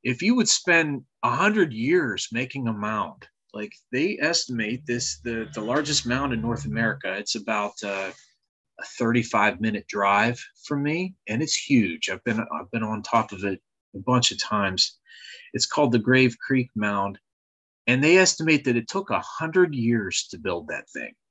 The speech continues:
And it had a moat around it and stuff. And then later cultures out in Ohio would make these earthworks that made designs, and there were, they were everywhere. And a lot of them are gone now.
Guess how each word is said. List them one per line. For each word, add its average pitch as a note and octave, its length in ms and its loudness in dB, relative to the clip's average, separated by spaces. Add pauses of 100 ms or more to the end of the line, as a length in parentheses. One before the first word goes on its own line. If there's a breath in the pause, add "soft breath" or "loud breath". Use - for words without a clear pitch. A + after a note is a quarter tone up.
(1400 loud breath)
And A#2 160 4
it A2+ 80 4
had A#2+ 200 2
a F#2+ 60 -4
moat B2 420 4
around D3 440 0
it D3 140 -2
and A#2+ 120 -10
stuff. C3 460 -4
And A#2 180 -2
then A#2 360 0 (260)
later C3 320 2
cultures C3 560 0
out A#2 160 -4
in C#3 80 -6
Ohio A2 540 0
would A2 260 -8
make A2 220 -6
these A#2+ 320 0
earthworks G2+ 720 -4
that - 180 -6
made B2 320 -2
designs, B2 840 -2 (380 soft breath)
and A#2+ 180 2
there E3 140 4
were, F3+ 180 4
they E3 140 0
were F3+ 260 -2
everywhere. E3+ 760 0
And F#2 80 -8
a G#2 40 -6
lot A#2+ 220 0
of D#3 80 0
them F3 160 -2
are E3+ 140 -4
gone E3 360 0
now. E2 120 -16